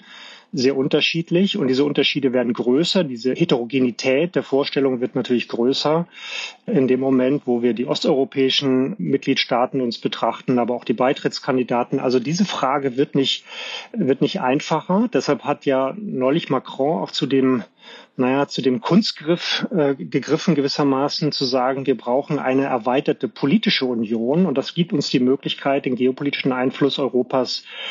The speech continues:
zu stärken, ohne dass wir die institutionellen Fesseln durch, äh, steigende Heterogenität noch anziehen, nicht? Aber, äh, v-, völlig klar, die Vorstellungen sind unterschiedlich und, äh, wir wissen aktuell nicht, in welche Richtung es gehen soll.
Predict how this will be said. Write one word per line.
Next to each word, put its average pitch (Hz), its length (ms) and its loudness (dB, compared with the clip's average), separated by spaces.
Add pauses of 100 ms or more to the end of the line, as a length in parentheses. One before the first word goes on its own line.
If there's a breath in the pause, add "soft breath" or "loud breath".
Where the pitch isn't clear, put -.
(220 loud breath)
zu - 180 -2
stärken, 139 720 0 (180)
ohne 156 440 2
dass 131 240 -10
wir 127 140 4
die 135 160 -2
institutionellen 135 760 0
Fesseln 160 560 0
durch, 123 340 0
äh, 107 220 -4
steigende 131 680 0
Heterogenität 123 1000 0 (640 loud breath)
noch 139 220 0
anziehen, 123 640 -2
nicht? - 360 -6
Aber, 147 400 2
äh, 123 320 -8
v-, - 140 -12
völlig 143 320 -2
klar, 147 360 0
die 139 140 -10
Vorstellungen 143 400 0
sind 117 140 -6
unterschiedlich 170 960 0
und, 127 400 0
äh, 127 240 0
wir 127 140 0
wissen 147 240 -2
aktuell 135 380 0
nicht, 131 200 2
in 147 120 0
welche 123 200 -2
Richtung 123 260 -2
es 127 140 -8
gehen 123 160 0
soll. 135 260 -6